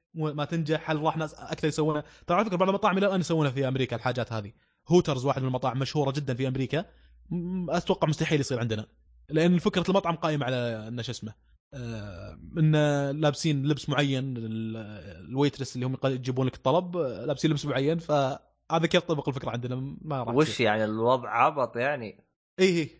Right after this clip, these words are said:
Speaker 2: يا لطيف.
Speaker 1: <laughs> آه، كذلك في عندك مطعم هارت أتاك في أمريكا، في لوس أنجلوس، وأعتقد في، آه، لاس فيغاس كذلك في له فرع. إيه، في لاس فيغاس أكيد في له فرع.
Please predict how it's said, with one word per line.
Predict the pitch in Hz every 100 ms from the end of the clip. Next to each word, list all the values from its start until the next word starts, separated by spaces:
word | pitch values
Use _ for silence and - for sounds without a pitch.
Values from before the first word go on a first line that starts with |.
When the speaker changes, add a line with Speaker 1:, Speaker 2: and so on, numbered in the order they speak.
| _ _ _ -
Speaker 2:
يا | 98
لطيف. | 98 95 - 98 95 90 90 82 82 - _
Speaker 1:
<laughs> | _ -
آه، | 147 139 143 143 143 139 139 - -
كذلك | 196 208 202
في | 202
عندك | 202 185 185
مطعم | 190 170 175 165
هارت | 175 -
أتاك | - 165 143
في | - - 151
أمريكا، | 151 151 139
في | 123 131 131
لوس | 139 143
أنجلوس، | 160 156 156 156
وأعتقد | 135 156 151
في، | 123 139 131 127 123 - _ _ -
آه، | 120 117 113 110 107 110 101 110 - -
لاس | 139 135
فيغاس | 151 135 120
كذلك | 123 127 120
في | 135
له | 120
فرع. | 120 123
إيه، | 151
في | 123 -
لاس | 135
فيغاس | 151 139
أكيد | 139 143
في | 127
له | 120
فرع. | 107 113